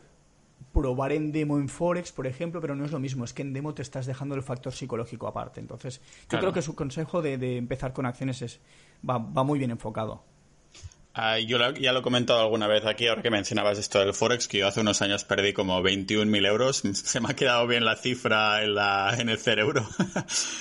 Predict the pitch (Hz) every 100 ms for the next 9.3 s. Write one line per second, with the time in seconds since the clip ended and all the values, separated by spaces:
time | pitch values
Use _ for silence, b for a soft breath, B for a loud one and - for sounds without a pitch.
0 | B - 123 127 - - 151 - 190 170
1 | 165 151 151 151 139 110 104 101 101 -
2 | - - 131 - 123 143 131 143 - -
3 | _ 73 92 - - - 123 117 127 113
4 | 120 117 151 160 135 143 151 131 120 135
5 | 113 95 110 107 98 98 107 104 101 98
6 | - 98 95 - 101 98 95 - _ 101
7 | 98 98 95 90 95 104 101 98 95 90
8 | 90 - 101 92 90 104 - 110 101 98
9 | 98 110 -